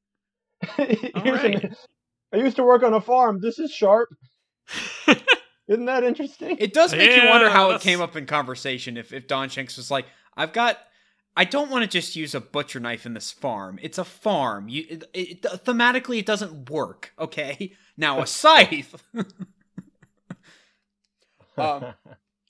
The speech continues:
Speaker 3: real quick.
Speaker 2: Well, that's, uh, that's an old, uh, three-pronger. You're gonna wanna use that on a skull, really get that, uh,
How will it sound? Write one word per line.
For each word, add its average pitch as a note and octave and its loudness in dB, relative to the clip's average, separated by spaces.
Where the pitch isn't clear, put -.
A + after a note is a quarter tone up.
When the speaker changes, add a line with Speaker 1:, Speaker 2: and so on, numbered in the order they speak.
Speaker 3:
real E3+ -2
quick. E3 -2
Speaker 2:
Well, G3+ -8
that's, G#3 -2
uh, D#3 -4
that's E3 -6
an C3 -14
old, B2 -14
uh, A2 -10
three-pronger. D3 -10
You're A#2+ -12
gonna A2+ -14
wanna A2+ -10
use A2+ -12
that A#2 -8
on G#2+ -12
a G2 -16
skull, B2+ -10
really G2+ -14
get G2 -20
that, G2+ -10
uh, G2+ -14